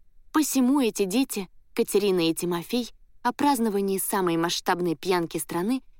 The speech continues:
имели весьма смутное, мифическое представление. Надюха укатила домой к родителям, в Екатеринбург, сдав успешно сессию. А Воронцова —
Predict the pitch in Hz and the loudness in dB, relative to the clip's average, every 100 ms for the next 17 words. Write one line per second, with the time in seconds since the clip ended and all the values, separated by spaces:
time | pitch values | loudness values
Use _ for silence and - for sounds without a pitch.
0 | - 311 320 311 277 262 247 240 226 208 | -2 2 4 4 2 0 0 0 0 -2
1 | 226 254 190 160 151 - - 277 240 196 | -4 -2 -4 -4 -8 -18 -2 0 2 -2
2 | - 202 - 175 - 175 - 185 175 170 | -4 -6 -2 -2 0 -4 -2 -2 0 0
3 | 160 151 151 - - - - - 233 240 | 0 -4 -12 -20 -20 -20 -20 -6 -2 0
4 | 226 320 - 233 214 208 - 233 220 226 | 2 0 2 0 0 -2 0 2 2 2
5 | 233 190 160 - 208 202 196 165 156 151 | 2 0 -4 -2 0 0 -2 -4 -8 -10
6 | - 220 220 233 226 220 208 - - - | -6 -4 -2 -2 0 0 0 -2 -4 -8
7 | - 180 226 233 202 185 196 185 196 202 | -12 -2 0 0 -2 -2 -2 0 -2 -4
8 | 202 170 - 165 151 - - - - - | -4 -4 -6 -8 -12 -16 -20 -20 -20 -4
9 | 214 202 202 202 - 294 220 | 0 2 0 0 0 0 0